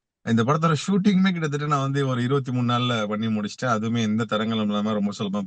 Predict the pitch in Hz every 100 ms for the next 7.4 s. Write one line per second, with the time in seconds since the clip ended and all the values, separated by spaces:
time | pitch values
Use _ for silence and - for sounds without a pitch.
0 | 95 90 120 156 _ _ _ _ - 113
1 | 113 113 117 127 113 120 127 117 113 123
2 | 113 117 131 139 147 131 123 123 110 101
3 | 98 - - - _ _ 120 143 147 123
4 | 131 147 143 120 143 220 190 190 165 139
5 | 127 110 110 151 - 151 131 - _ _
6 | _ - 170 226 180 - 160 165 139 117
7 | 110 - 98